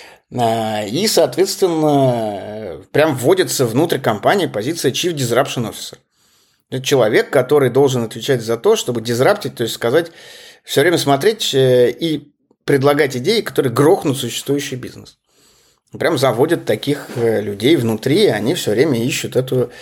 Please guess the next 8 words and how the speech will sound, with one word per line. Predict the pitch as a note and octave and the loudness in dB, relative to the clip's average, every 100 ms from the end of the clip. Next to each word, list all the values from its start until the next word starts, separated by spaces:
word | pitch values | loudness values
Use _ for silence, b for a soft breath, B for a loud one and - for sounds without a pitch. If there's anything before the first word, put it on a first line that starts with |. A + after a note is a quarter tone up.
| B B B | B B B
историю. | C3+ - C#3 F#2+ F#2+ | -6 2 0 2 -2
И | G2+ | 2
в | C#3+ | 2
этом | F#3 G#3 | 2 0
смысле | G3+ F#3+ F#3 F#3+ F3 E3 | 0 -2 -2 0 2 4
им | C3 F3 | 2 0
вполне | E3+ - B2 B2 D#3 | -2 0 2 2 2
себе | - C3 A#2 C3 D#3 C#3 | 0 -4 2 2 4 0